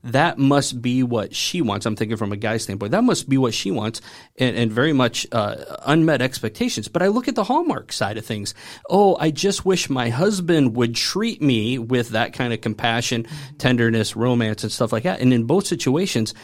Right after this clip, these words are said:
Speaker 1: it's unmet expectations, which come back to marriage. And that says, boy, unhealthy marriage, because we're really not talking about, if you want to use another quote of a book, his needs, her needs,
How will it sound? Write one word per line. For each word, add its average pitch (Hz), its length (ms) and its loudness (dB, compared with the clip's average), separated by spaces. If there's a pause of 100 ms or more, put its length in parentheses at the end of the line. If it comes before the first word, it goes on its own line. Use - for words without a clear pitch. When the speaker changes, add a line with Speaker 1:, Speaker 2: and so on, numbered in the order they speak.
(140)
Speaker 1:
it's - 220 -4
unmet 143 320 2
expectations, 120 760 -2
which 117 200 -6
come 135 160 -2
back 104 260 -8
to 113 100 -2
marriage. 139 800 0 (380)
And 127 140 4
that 139 140 2
says, 113 360 2
boy, 143 280 -2
unhealthy 139 480 0
marriage, 139 520 0
because 120 240 0
we're 117 120 2
really 226 320 4
not 147 180 0
talking 127 360 -2
about, 104 320 0
if - 120 -8
you 107 80 -4
want 104 160 -4
to 104 60 -4
use 104 240 -4
another 107 300 -2
quote 110 300 -4
of 110 80 -8
a 101 60 -6
book, 165 260 -2
his 120 240 -4
needs, 110 280 -4
her 110 160 -4
needs, 131 280 -2